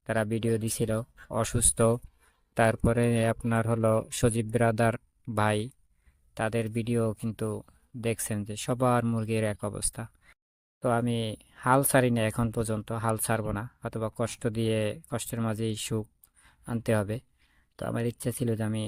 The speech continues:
চাষি রবিন ভাইয়ের মতন সুস্থ করে মুরগি, অসুস্থ মুরগি ভিডিও করে সুস্থ করে তারপরে আমি ভিডিওটা আপলোড করব, যাতে করে আপনারা কিছু জানতে পারেন। তো এ বিষয়ে যদি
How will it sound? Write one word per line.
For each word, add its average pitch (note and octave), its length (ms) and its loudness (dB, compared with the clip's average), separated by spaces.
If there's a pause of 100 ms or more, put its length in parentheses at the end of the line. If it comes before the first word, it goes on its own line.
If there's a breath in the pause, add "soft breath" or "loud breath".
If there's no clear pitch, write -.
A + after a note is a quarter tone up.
(160)
চাষি - 240 -6
রবিন A2 300 0
ভাইয়ের G#2+ 280 -2
মতন A2 360 -2 (680)
সুস্থ - 300 -6 (120)
করে A2 180 -2
মুরগি, A2 280 -2
অসুস্থ - 420 -6
মুরগি A2 300 -4 (100)
ভিডিও G#2+ 280 -2
করে G#2+ 260 -4 (180)
সুস্থ - 320 -4 (140)
করে G#2+ 240 -2
তারপরে A2 380 -4
আমি G#2+ 240 -2
ভিডিওটা A2 440 -4
আপলোড - 260 -10
করব, G#2 220 -4 (1700 soft breath)
যাতে A#2+ 320 2
করে A2+ 220 4
আপনারা - 680 -2
কিছু - 300 -6
জানতে A2 300 0
পারেন। G2+ 240 -6 (800)
তো - 60 -6 (180)
এ - 20 -2 (100)
বিষয়ে A#2 340 0
যদি A2+ 200 -2